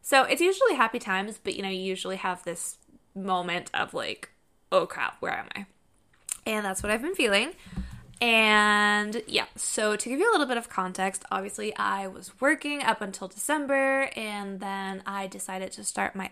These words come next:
own business back in February, but then I pivoted, I changed,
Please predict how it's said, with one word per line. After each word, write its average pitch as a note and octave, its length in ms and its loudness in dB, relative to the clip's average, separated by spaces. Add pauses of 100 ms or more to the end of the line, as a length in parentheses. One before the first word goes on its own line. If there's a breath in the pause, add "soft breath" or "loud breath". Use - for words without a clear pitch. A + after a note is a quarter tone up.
own F#3+ 280 -4 (400 loud breath)
business C4 540 4
back G3+ 360 2
in G3 200 -6
February, F#3 640 -2
but F#3 180 -10
then - 140 -8
I F#3+ 160 -10
pivoted, D#4+ 520 2
I C4+ 120 4
changed, A3 640 -4